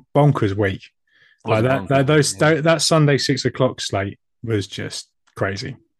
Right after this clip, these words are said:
Speaker 2: Maybe it was something in the air, like a storm brewing or something.
Speaker 1: Maybe.
Speaker 2: Maybe it's
Speaker 1: Maybe.
Speaker 2: the, you know, the electrical energies kind of, you know,
Speaker 1: Yeah.
Speaker 2: knocked everybody off a little bit. Um, maybe that's the thing. But, uh, talking of storms, the Chiefs versus the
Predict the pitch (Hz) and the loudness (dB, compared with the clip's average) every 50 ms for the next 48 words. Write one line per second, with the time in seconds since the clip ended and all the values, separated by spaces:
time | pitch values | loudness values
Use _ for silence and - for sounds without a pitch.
0 | _ _ _ - 170 185 185 180 175 160 135 - - 156 135 - 139 135 123 110 | _ _ _ -4 -2 -2 -2 -2 -4 -6 -8 -6 -6 -8 -6 -4 -4 -4 -4 -2
1 | 107 107 113 117 113 107 101 101 87 69 85 - - - - 110 113 113 110 107 | -2 -2 -2 -2 -2 -2 -4 -6 -8 -10 -12 -14 -10 -6 -4 -4 -4 -4 -4 -4
2 | 98 101 98 98 95 90 - - 95 92 90 95 - - _ _ _ _ _ _ | -4 -4 -6 -6 -6 -8 -10 -12 -12 -12 -14 -14 -16 -18 _ _ _ _ _ _
3 | _ _ _ _ - 110 107 107 104 101 113 - 92 92 90 - - _ 113 123 | _ _ _ _ -6 -4 -2 0 2 0 0 0 0 -2 -2 -4 -10 _ -6 -4
4 | 127 123 123 120 117 117 - 113 107 110 113 117 117 113 113 113 117 120 104 - | -2 -2 -2 0 0 -2 -2 -2 -4 -4 -4 -2 -2 -2 -2 -2 -2 -4 -6 -8
5 | - 117 - 120 110 110 113 110 98 101 101 - - - 101 101 104 98 95 104 | -10 -8 -4 -4 -4 -2 -2 -4 -6 -8 -12 -12 -10 -10 -8 -6 -6 -8 -8 -10
6 | 98 113 110 101 101 104 101 101 101 101 117 107 - - 117 104 104 90 98 104 | -10 -10 -8 -4 -2 -2 0 0 -2 -2 -4 -8 -6 -6 -6 -6 -6 -6 -8 -8
7 | 95 98 104 107 101 - - 104 104 98 95 87 101 95 - - _ - 101 98 | -6 -6 -6 -6 -8 -8 -8 -8 -8 -8 -8 -8 -10 -10 -10 -12 _ -20 -20 -18
8 | 95 95 92 92 82 _ _ - 107 104 101 98 98 92 90 - _ - - _ | -18 -18 -18 -20 -20 _ _ -20 -18 -16 -16 -14 -16 -16 -18 -18 _ -20 -18 _
9 | 104 104 98 92 90 85 95 - - - - _ _ _ _ _ _ _ _ _ | -14 -12 -12 -12 -12 -12 -12 -14 -14 -20 -20 _ _ _ _ _ _ _ _ _
10 | - 110 117 120 113 - - 196 190 160 127 107 - - 117 110 120 139 160 - | -6 -4 -4 -4 -4 -2 -2 -2 0 0 -4 -6 -6 -6 -6 -4 -4 -6 -6 -10
11 | - _ _ _ _ _ _ _ _ _ _ _ - _ - - 170 151 - - | -14 _ _ _ _ _ _ _ _ _ _ _ -20 _ -8 -6 -6 -6 -8 -8
12 | - 139 127 - - 120 113 117 | -8 -8 -8 -6 -8 -12 -14 -14